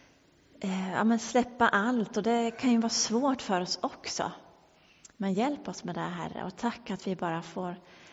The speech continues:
vi får haka på dig. Vi får följa i dina fotspår. Tack för allting som du vill lära oss i din närhet. Och hjälp oss också när du sänder ut oss i världen.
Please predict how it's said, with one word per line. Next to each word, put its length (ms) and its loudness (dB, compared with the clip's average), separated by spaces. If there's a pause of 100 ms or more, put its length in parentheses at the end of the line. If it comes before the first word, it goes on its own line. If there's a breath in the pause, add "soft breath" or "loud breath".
(120)
vi 100 4
får 140 0
haka 300 2
på 280 0
dig. 280 -2 (160)
Vi 100 -2
får 140 -6
följa 600 0
i 60 -2
dina 320 0
fotspår. 680 -6 (720 loud breath)
Tack 260 2
för 140 0
allting 440 2
som 180 0
du 100 0
vill 200 2
lära 460 2
oss 420 -6
i 80 -2
din 220 0
närhet. 720 -6 (1600 loud breath)
Och 420 0 (260)
hjälp 420 0
oss 380 2
också 540 -4 (340)
när 120 2
du 100 -2
sänder 500 4
ut 400 2
oss 300 -8
i 100 0
världen. 580 -4